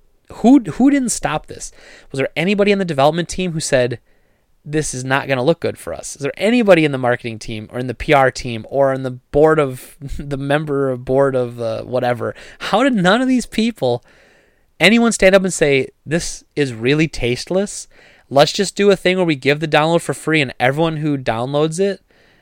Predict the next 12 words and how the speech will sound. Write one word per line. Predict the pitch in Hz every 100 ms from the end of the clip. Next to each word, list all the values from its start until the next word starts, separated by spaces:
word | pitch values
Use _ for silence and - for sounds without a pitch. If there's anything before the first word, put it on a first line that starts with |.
| _
will | 131 143 151 147
donate, | 131 135 151 151 135 127 113 _ -
like, | 135 127
a |
dollar | 117 113 113 117 101
or | 107
something," | - 113 107 98 113
you | 135
know, | 151
because | 165 175 180
that | 156 180
would | 196 185